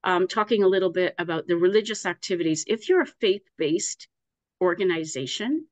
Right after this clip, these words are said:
you can apply for funding if your project,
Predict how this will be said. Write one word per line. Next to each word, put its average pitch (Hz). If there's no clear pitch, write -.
you 190
can 302
apply 185
for 226
funding -
if 226
your 269
project, 202